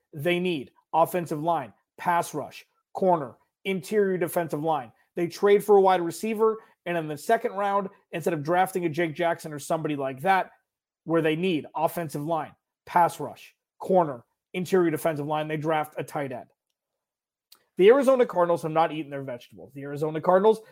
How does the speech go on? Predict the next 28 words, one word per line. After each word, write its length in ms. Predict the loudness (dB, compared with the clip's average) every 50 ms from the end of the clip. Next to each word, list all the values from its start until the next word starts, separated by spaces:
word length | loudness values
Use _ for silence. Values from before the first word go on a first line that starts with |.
| _ _
have 140 | 2 4 4
not 260 | 6 4 4 4 2
drafted 640 | 0 0 2 2 2 2 2 -2 -4 -10 -12 -12 -16 _ _ _ _ _ _ _ _ _ _ _ _ _ -2
in 140 | 0 4
a 80 | 6 6
way 540 | 6 6 6 6 6 4 0 -4 -8 -10 -12 _ _ _ _ _ _ _ _ _ _ _ _ _
up 180 | 2 2 4 4
until 340 | 4 4 4 2 2 2 4
this 260 | 4 4 2 2 0
point 520 | -2 2 2 4 4 2 -2 -8 -14 -18 _ _ _ _ _ _ _ _ _ _ _ _ _ 0
that 200 | 0 2 2 2
would 160 | -2 -4 -4
set 520 | -8 -12 -4 2 4 4 4 2 0 -6 _ _ _ _ -6
the 120 | -4 -4
roster 720 | -2 -2 0 0 2 2 2 0 -2 -4 -4 -4 -4 -4 -2 0
up 360 | 2 2 2 0 -4 -12 _ _ _ _ _ _ _ _
to 180 | 0 0 0 2
be 200 | 2 6 6 6
able 460 | 6 6 2 -2 -4 -6 -8 -10 _ _ _ _ _ _ _ _ _ _ _ _ _ -6
to 180 | -4 -2 0
go 200 | 4 4 4 4
draft 520 | 4 2 2 2 4 2 2 0 -6 -14 _ _ _ _ _ _ -8
and 180 | -8 -8 -8
sign 460 | -6 -6 -4 -4 -4 -8 -12 -16 -20 -20 _ _ _ _ _ _ _ _ _ _ _ _ _ _ _ _ -2
other 240 | -2 0 0 -2 -2
positions 720 | -2 -4 -6 -4 -4 -4 -4 -6 -8 -14 -16 -18 -20 -20 _ _ _ _
of 180 | -6 -6 -4 -4
want. 360 | -2 -2 -2 -2 -4 -8